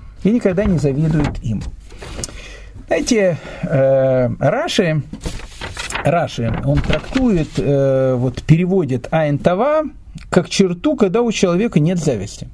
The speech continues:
Ну, вот напрямую я пе-, перевёл, тоже говорит Раши. Э, то есть он говорит, айн това — это черта, когда у человека нет зависти. Интересно, что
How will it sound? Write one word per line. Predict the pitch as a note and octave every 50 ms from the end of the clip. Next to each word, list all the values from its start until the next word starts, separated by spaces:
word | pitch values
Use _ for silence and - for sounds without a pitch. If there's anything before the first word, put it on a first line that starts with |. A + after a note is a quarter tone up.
| - -
Ну, | - C#4+ D4 - - -
вот | F#3+ F3 E3+ -
напрямую | F#3 E3 - F#3+ F#3 E3 C3 A#2 A#2+
я | A2+
пе-, | A#2 - - -
перевёл, | A#2+ - C#3+ C#3 C#3 C3+ - -
тоже | - - C3 A2 C3
говорит | C3+ B2 - -
Раши. | D3 C3+ A#2 - - D3 - - - - - - - - - - - - - -
Э, | - - - - - A#2+
то | - C3
есть | B2 A#2+ - -
он | D3+ D#3
говорит, | D3+ F3+ F#3+ F3+ D3+ C3 - -
айн | - G#3 A3+ G#3+ G#3 F3
това — | F3 G#3+ G#3 C4+ D#4+ D#4+
это | D4+ G#3 - F3+
черта, | - - F#3 D#3+ E3 - - C4+ D4+ D#4 D4
когда | - A#3 F#3 F#3 G3+
у | G#3 -
человека | - F#3 E3+ E3 F3+ A#3 C4 B3 - F#3
нет | D3 C#3 E3 G#3+ A3+ A3 - - - -
зависти. | A2+ G#2+ A2 D3 C3+ A2 G2+ F#2 - - - - - - - - - - - - - - - - - - - - - - - - - -
Интересно, | - E3 D#3 - A#3 C#4 E4+ F4+ F4+ - C#4 A3+ F#3
что | - - - - G3+ G3 F#3+ G3 G3 G3 G3 F#3 - -